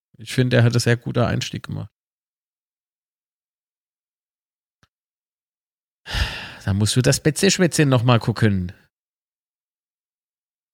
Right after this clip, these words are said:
Ähm, Raab spielt sowieso nicht mehr in der Saison, also muss er ja die Chance nutzen, wenn er einmal was sagen darf. Ja, ja. Ach, Alter.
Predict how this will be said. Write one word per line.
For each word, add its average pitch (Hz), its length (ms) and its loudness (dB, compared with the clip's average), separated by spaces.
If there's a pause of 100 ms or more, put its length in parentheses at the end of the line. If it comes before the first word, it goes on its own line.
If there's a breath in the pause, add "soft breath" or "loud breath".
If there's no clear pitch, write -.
(160)
Ähm, 107 880 2 (380)
Raab 107 260 -2
spielt 127 260 0
sowieso 110 380 0
nicht 143 260 -2
mehr 143 120 2
in 135 100 -2
der 127 120 4
Saison, 127 540 2
also 117 340 0
muss 110 240 0
er 110 160 2
ja 107 140 6
die 104 140 -4
Chance 101 360 0
nutzen, 110 520 0
wenn 101 140 0
er 101 180 2
einmal 104 360 2
was 101 140 0
sagen 101 340 0
darf. 101 300 2
Ja, 90 260 -4
ja. 113 400 -8 (320)
Ach, - 220 -20
Alter. 107 340 -20